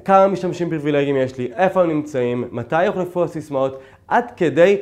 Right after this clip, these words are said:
מפת תקיפה שלמה, מאיפה התוקף יכול להגיע, איפה הוא יכול לקפוץ, עד שהוא מגיע למשל לדומיין קונטרולר שלכם.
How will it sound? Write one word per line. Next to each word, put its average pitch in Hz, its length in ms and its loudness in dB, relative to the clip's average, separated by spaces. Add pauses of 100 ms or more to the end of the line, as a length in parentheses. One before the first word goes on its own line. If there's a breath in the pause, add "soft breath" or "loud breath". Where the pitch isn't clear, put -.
(160)
מפת 131 400 0
תקיפה 160 400 0
שלמה, 147 500 0 (520 loud breath)
מאיפה 190 380 2
התוקף 160 360 -2
יכול 139 240 0
להגיע, 135 400 2 (120)
איפה 175 260 0
הוא 127 100 2
יכול 147 140 0
לקפוץ, 240 440 -2 (140)
עד 147 160 -4
שהוא 151 140 -6
מגיע 123 400 -2 (220)
למשל 123 360 -4
לדומיין 104 380 -4
קונטרולר 101 500 -8
שלכם. 98 460 -12